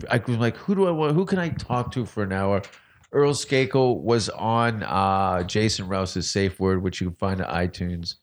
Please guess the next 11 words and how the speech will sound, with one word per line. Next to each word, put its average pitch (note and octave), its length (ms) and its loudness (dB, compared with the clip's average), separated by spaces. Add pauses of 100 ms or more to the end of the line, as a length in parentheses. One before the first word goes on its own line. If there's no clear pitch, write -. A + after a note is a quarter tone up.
(400)
iCloud, E2+ 800 2 (280)
my F#2 220 4
Instagram, G2+ 840 0
Jason G2 380 0
Rouse G2 280 2
six - 240 -2
six - 300 0
six. C3+ 560 -2 (640)
Uh, G#2+ 560 4
Canadian E3 580 2
tour, E3 800 2